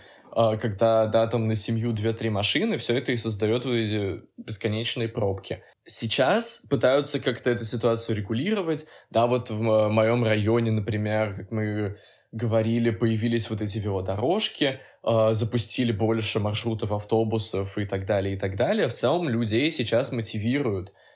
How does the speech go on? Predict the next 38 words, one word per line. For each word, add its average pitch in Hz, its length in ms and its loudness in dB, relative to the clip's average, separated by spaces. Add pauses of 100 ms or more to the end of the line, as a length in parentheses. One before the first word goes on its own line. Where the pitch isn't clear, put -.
(240)
э, 110 200 2
пересаживаться 120 720 0
на 113 100 0
какие-то 120 640 0 (300)
альтернативные 123 1000 0
автомобилям 107 680 -2
видам 107 300 -2
транспорта, 135 540 -2
чему 117 220 -2
они 151 140 -2
вообще 123 320 0
на 110 100 -2
самом 104 240 -2
деле 101 180 -2
не 107 120 -2
очень 107 260 -4
рады. 143 400 0 (380)
И, 117 560 4 (300)
ну 123 140 -2
вот 113 240 -2
в 110 140 -4
группе 123 380 0
в 107 60 -6
Фейсбуке 135 540 -2
был 123 220 -2
гигантский 117 560 0
срач 110 340 2
по 113 100 0
поводу 107 360 2
этих - 240 -6
велодорожек, 113 800 0 (480)
что - 180 -10
как 117 140 -2
бы 110 100 0
кому 117 280 4
это 107 140 0
все - 180 -4
нужно. 143 640 0